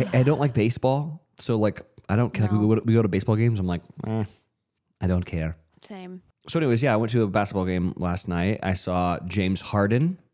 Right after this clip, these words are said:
Speaker 1: He plays
Speaker 2: Where'd
Speaker 1: there.
Speaker 2: you sit? That's the important question.
Speaker 1: In a box.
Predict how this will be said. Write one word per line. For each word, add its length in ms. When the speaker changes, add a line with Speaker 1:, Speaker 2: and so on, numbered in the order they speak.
Speaker 1:
He 120
plays 280
Speaker 2:
Where'd 120
Speaker 1:
there. 80
Speaker 2:
you 60
sit? 240
That's 200
the 60
important 380
question. 280
Speaker 1:
In 60
a 40
box. 800